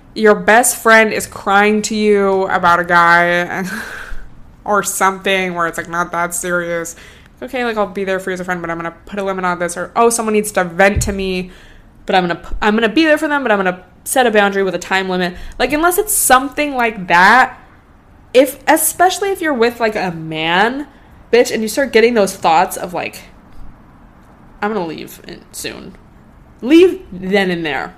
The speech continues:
Just, you don't even need a reason, bitch. Like, just the fact that you are thinking that alone. And I think I was talking about this, like, uh, recently, but it's just, like, bro, if you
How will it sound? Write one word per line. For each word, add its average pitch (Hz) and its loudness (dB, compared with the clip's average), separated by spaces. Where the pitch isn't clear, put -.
Just, 381 -2
you 294 0
don't 349 -2
even 311 -2
need 254 -2
a 175 0
reason, 233 -2
bitch. 220 -2
Like, 185 -2
just 302 -6
the 277 -6
fact 254 -2
that 226 -6
you 226 -2
are 180 0
thinking 190 -10
that 180 -6
alone. 175 -6
And 240 2
I 262 4
think 427 -2
I 508 4
was 370 0
talking 240 -6
about 180 -2
this, 175 -8
like, - -10
uh, - -18
recently, 269 -4
but 196 -2
it's 285 -2
just, 381 -4
like, - -4
bro, 226 2
if 311 -2
you 339 -2